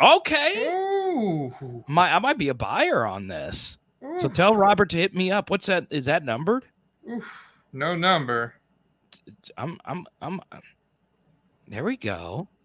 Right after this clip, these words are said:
Speaker 1: Kayshawn p-, purple. I like that.
Speaker 2: It's nice, though.
Speaker 1: I need a purple shimmer Kayshawn in my life. Even though he is
Speaker 2: Henry
Speaker 1: falling.
Speaker 2: What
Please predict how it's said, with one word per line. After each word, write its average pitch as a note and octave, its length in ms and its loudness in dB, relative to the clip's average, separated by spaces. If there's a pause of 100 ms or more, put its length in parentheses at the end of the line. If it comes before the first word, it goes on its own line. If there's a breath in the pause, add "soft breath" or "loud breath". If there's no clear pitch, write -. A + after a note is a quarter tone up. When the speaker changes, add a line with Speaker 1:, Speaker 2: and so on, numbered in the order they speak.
(120)
Speaker 1:
Kayshawn B2 640 -6
p-, - 80 -14 (160)
purple. F#3 540 -10 (560)
I D#3 80 -10
like G3 300 -6
that. - 300 -12 (240)
Speaker 2:
It's - 160 -16
nice, C#3+ 340 -8
though. A#2 380 -10
Speaker 1:
I C3+ 80 0
need F#3 180 0
a E3+ 60 -2
purple A2 340 -4
shimmer G2 340 -8
Kayshawn F#2 480 -12
in F#2 60 -12
my F#2 140 -12
life. F2+ 460 -14 (760)
Even A#2+ 180 -2
though A2+ 120 2
he - 180 0
is - 80 0
Speaker 2:
Henry D3 180 0
Speaker 1:
falling. G#2+ 400 2
Speaker 2:
What G2+ 140 -10